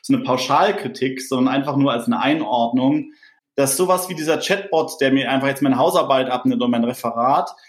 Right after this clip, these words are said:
schon wieder ist wie eine Pille im Außen, die meine Ängste im Innen,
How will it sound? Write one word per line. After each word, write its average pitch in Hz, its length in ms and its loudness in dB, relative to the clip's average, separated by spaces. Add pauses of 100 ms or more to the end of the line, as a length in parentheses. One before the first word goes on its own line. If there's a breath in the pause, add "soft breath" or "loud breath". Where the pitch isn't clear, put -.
(100)
schon 202 280 0
wieder 202 220 0
ist 196 300 -2
wie 180 100 0
eine 131 240 2
Pille 240 400 0
im 147 160 0
Außen, 214 840 0 (720)
die 156 80 -2
meine 135 260 2
Ängste 196 380 0
im 156 200 -2
Innen, 202 640 -2